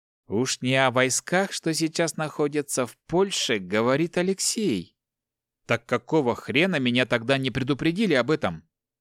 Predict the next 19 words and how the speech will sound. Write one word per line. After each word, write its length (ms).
Или 260
это 240
снова 380
Даша 380
постаралась? 800
Я 320
гневно 460
посмотрел 540
на 80
ведунью, 680
на 200
что 300
она 300
мне 220
только 340
улыбнулась 760
и 100
показала 560
язык. 500